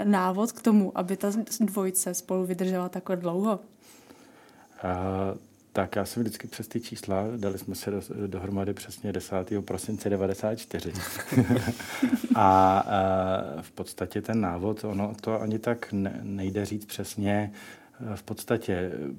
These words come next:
Speaker 2: první krok je, že musí být dva, dva rozhodčí úplně odlišní. A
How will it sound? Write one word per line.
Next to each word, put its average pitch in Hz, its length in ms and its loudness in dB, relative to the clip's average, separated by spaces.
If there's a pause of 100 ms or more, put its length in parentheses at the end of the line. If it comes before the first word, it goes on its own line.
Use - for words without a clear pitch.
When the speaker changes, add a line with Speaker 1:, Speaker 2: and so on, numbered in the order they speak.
(120)
Speaker 2:
první 107 300 2
krok 107 320 -2
je, 98 320 0
že 95 160 -8
musí 95 340 -6
být 95 240 -4
dva, 98 500 -2
dva 95 180 -4
rozhodčí 92 400 -4
úplně 98 300 -4
odlišní. 95 840 -2
A 98 420 -6